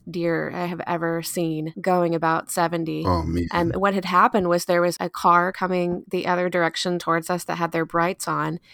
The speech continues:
Speaker 2: Yep.
Speaker 1: and we got to the top of a hill and
Speaker 2: Mm-hmm.
Speaker 1: couldn't see.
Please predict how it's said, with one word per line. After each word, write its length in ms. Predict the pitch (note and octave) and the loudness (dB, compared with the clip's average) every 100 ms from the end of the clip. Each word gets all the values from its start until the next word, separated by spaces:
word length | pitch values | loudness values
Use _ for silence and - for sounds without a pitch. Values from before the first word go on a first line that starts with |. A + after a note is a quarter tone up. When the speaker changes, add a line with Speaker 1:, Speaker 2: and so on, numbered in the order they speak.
| - | -10
Speaker 2:
Yep. 220 | - E3+ E3 | 0 2 2
Speaker 1:
and 100 | F3 | 2
we 100 | E3+ | 2
got 280 | E3 E3 - - | 2 0 -2 -2
to 200 | F3 E3 | 0 0
the 120 | E3 | -2
top 380 | - E3+ D#3+ - | 0 0 0 -2
of 140 | F3+ | -4
a 80 | F3+ | -4
hill 480 | E3+ F3+ E3+ F#3+ B3+ | -2 0 0 -2 0
and 380 | F3 E3 D#3+ D#3+ | 2 2 0 -2
Speaker 2:
Mm-hmm. 180 | A#2+ F#2+ | 0 2
Speaker 1:
couldn't 220 | B2+ F3 | 2 0
see. 600 | - G#3 F3 D#3 D#3 | -4 -4 -2 -2 -4